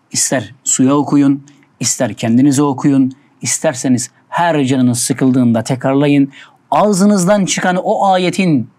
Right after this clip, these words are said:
ortaya çıkardığı enerji bile sizdeki nazarı yok eder. Kalem suresinin son iki ayeti.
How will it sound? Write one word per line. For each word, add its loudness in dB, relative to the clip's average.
ortaya 2
çıkardığı 0
enerji 0
bile 0
sizdeki -2
nazarı 2
yok 0
eder. -8
Kalem -2
suresinin 2
son 0
iki -2
ayeti. -4